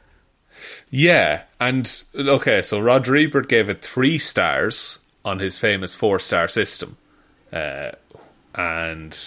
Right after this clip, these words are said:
then other people are like, "Yeah, it, it's a good introduction,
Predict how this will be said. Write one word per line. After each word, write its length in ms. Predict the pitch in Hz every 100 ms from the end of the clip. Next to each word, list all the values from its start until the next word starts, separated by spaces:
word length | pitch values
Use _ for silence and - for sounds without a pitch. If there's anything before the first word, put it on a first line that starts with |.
| - _ _ _ _ _ _ _ _ _ _
then 520 | - 90 87 87 87 82 _ _ _ _ _ _ _
other 180 | 143 127
people 280 | 117 120 113
are 80 | 110
like, 200 | 110 113
"Yeah, 140 | 147
it, 200 | 120 127
it's 280 | 117 120 -
a 40 | 113
good 360 | 127 120 113 - - - _ _ _ _ -
introduction, 760 | 113 110 113 110 - 104 90